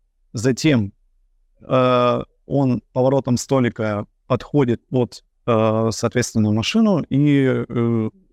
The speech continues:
пресс-форма сжимается, происходит впрыск материала, охлаждение. В это время оператор снимает готовые детали, закладывает новый элемент, и цикл повторяется бесконечно, обеспечивая тем самым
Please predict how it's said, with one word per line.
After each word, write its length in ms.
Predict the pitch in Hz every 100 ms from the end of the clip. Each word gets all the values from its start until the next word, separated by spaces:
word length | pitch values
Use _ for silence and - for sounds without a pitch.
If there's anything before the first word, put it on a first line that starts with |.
| _ _ _ _
пресс-форма 520 | 117 - 147 131 123
сжимается, 800 | 98 120 151 208 196 - 147 135 _ _ -
происходит 480 | 127 - 139 117
впрыск 340 | - 135 139 -
материала, 580 | 120 131 165 208 180 - _ _ _ _ _ _ _ _ _ _ _ _ -
охлаждение. 920 | - 117 120 151 208 185 165 78 - _ _ _ _
В 120 | 107
это 220 | 151 147 131
время 580 | 143 151 139 131 123
оператор 640 | 123 117 131 135 131 120 -
снимает 680 | - - 139 147 139 110 -
готовые 460 | 113 113 123 117 113
детали, 320 | 110 117 107
закладывает 480 | 110 123 120 110 127
новый 280 | 123 113
элемент, 400 | 117 151 220 240 - _ _ _ _ _
и 280 | 160 190 147
цикл 360 | - 175 139 113
повторяется 680 | 123 - 131 135 127 -
бесконечно, 640 | 107 - 117 101 95 - _ _ _ _ _ _
обеспечивая 600 | - 113 - 147 - 120 113
тем 180 | 127
самым 540 | 120 143 151 139 123